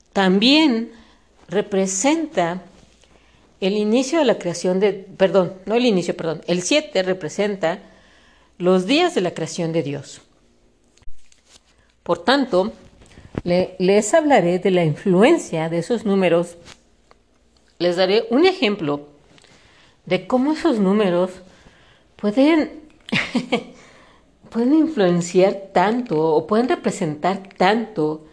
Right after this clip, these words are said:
en lo que sucede en tu vida. Pero,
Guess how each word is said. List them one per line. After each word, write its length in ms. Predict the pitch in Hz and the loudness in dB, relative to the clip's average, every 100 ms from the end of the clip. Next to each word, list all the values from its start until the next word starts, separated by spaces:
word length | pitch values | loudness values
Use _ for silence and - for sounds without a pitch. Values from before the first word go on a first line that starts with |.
| _ _ _ _ _ - | _ _ _ _ _ -2
en 120 | 180 | 2
lo 140 | 185 | 2
que 100 | 190 | 0
sucede 460 | 185 202 - 214 262 | -6 -4 -2 0 2
en 160 | 294 294 | 0 0
tu 160 | 190 | -2
vida. 440 | 147 202 254 147 - - _ _ _ _ _ - _ _ _ - | -2 -2 -4 -6 -10 -20 _ _ _ _ _ -20 _ _ _ -4
Pero, 560 | 185 185 190 190 190 | 0 4 4 4 0